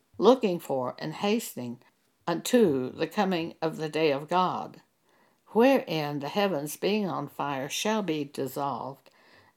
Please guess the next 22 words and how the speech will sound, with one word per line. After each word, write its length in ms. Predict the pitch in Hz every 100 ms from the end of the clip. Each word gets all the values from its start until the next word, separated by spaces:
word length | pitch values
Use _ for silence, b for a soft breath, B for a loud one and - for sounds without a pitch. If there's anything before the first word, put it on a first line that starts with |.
| -
and 160 | 175
the 140 | 170 -
elements 440 | 247 277 214 147 -
shall 220 | - 147
melt 300 | 156 147 -
with 120 | 151
fervent 460 | - 160 151 143 -
heat? 480 | 220 226 - - - _ _ _ b b b
Nevertheless, 800 | 156 170 214 220 208 190 175 - 165
we, 600 | 160 247 202 165 165 -
according 540 | 160 - 170 170 156
to 180 | 151 143
his 380 | 139 196 240 -
promise, 640 | - 127 117 120 147 - - B B B -
look 260 | 208 214
for 240 | - 190 170
new 360 | 165 226 311
heavens 520 | 302 151 139 143 151
and 240 | 151 156 151
a 180 | 160 170
new 360 | 170 226 262 -
earth, 520 | 135 117 135 -